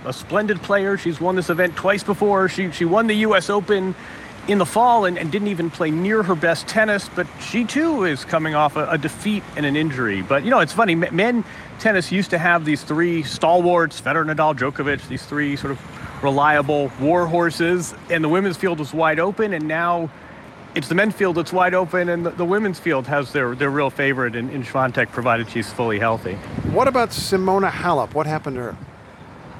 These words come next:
Speaker 1: Simona Halep is a former number one, a, a former French Open champion,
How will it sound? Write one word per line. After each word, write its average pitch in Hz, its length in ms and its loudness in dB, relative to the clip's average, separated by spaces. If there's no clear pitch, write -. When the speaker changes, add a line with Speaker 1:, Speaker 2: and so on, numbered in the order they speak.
Speaker 1:
Simona 262 340 2
Halep 285 260 2
is 220 100 -2
a 170 60 -2
former 208 380 0
number 190 280 0
one, 190 460 0
a, 143 280 -4
a 131 40 -4
former 160 320 -2
French 160 220 0
Open 117 220 -6
champion, 170 680 0